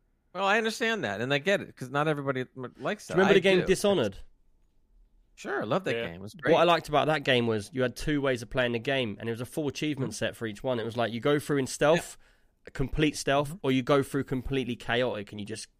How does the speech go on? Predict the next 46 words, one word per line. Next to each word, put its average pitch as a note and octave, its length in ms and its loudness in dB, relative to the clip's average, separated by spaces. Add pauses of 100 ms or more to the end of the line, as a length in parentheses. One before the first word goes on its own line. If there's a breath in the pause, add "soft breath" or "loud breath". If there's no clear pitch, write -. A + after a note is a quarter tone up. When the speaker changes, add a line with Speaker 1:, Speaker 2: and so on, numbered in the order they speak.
(180)
Speaker 2:
kill B2+ 200 -2
everyone. G2+ 460 -6 (480 soft breath)
Speaker 3:
Well, - 100 0
Speaker 2:
Um, A#2+ 260 -4 (320)
Speaker 3:
well, - 100 -12
Speaker 2:
but C#3+ 60 4
I - 20 4
Speaker 3:
what's F3+ 160 4
Speaker 2:
feel G#3 80 4
Speaker 1:
Oh, G3 40 6
Speaker 2:
like - 80 8
Speaker 1:
yeah. D#3 180 4
Speaker 2:
in D3+ 140 -2
this F3 120 2
Speaker 3:
what's - 80 -6
a - 40 -16
perfect B2 200 4
Speaker 2:
game, B2 80 -2
Speaker 3:
example? C#3 320 -8 (300)
Speaker 2:
I D#3 60 -2
feel G3 140 0
like E3 100 2
this E3+ 100 -2
game, D3+ 260 2
I'd, C#3+ 160 4 (360)
I D3 120 4
don't E3 300 2
think D3+ 160 -4
I'd C#3 100 0
enjoy D3+ 300 2
it B2 100 -2
from B2 80 -12
what A#2 80 -6
you're A2 80 -8
saying, A#2+ 240 0
because C3 400 0 (320 soft breath)
Speaker 1:
Yeah, F3+ 100 2
Speaker 2:
I C3+ 100 6
Speaker 1:
but, C3 60 2
Speaker 2:
really D3+ 160 4
Speaker 1:
but D#3+ 60 0
Speaker 2:
don't C#3+ 180 6
like C#3+ 80 4
Speaker 1:
here's C3 80 2
Speaker 2:
the B2 60 -12
stealth. - 440 -2